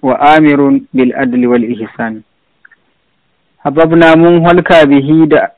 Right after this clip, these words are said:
albarkaci Annabi Muhammad sallallahu alaihi wasallama. Wannan mu kwana, gamiru alhali kwana ya lullube lil qaumi ga mutane. Ma'ana ana cikin duhun jahilci.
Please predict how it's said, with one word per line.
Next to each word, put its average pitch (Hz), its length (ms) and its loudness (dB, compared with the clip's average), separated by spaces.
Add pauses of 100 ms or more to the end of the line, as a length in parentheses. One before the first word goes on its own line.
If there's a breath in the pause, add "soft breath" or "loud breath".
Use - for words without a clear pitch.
(160)
albarkaci 151 600 0
Annabi 143 260 2
Muhammad 139 320 0
sallallahu 131 300 0
alaihi 123 80 -2
wasallama. 127 400 -2 (1300)
Wannan 147 440 2
mu 147 140 0
kwana, 160 560 2 (920)
gamiru 151 600 2
alhali 156 720 2
kwana 165 400 2
ya 165 340 4
lullube 165 840 2
lil 135 160 0
qaumi 143 320 0
ga 127 120 0
mutane. 135 540 -2 (1000)
Ma'ana 226 340 0
ana 147 200 2
cikin - 280 -2
duhun 120 280 -2
jahilci. 120 420 -4